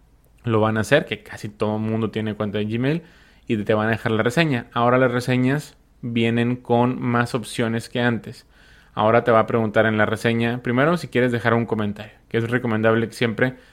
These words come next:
te dejen un comentario, que ellos escriban el comentario,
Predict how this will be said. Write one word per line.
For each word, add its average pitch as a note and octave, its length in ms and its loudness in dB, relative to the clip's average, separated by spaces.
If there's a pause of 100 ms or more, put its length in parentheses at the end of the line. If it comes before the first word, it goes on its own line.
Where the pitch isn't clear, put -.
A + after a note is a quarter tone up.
(200)
te A2 80 -2
dejen G#2+ 260 -2
un A2+ 100 -2
comentario, G#2 680 -4
que G#2 100 -8
ellos G#2+ 160 -6
escriban A#2+ 600 0
el G2+ 120 -8
comentario, G2+ 560 -8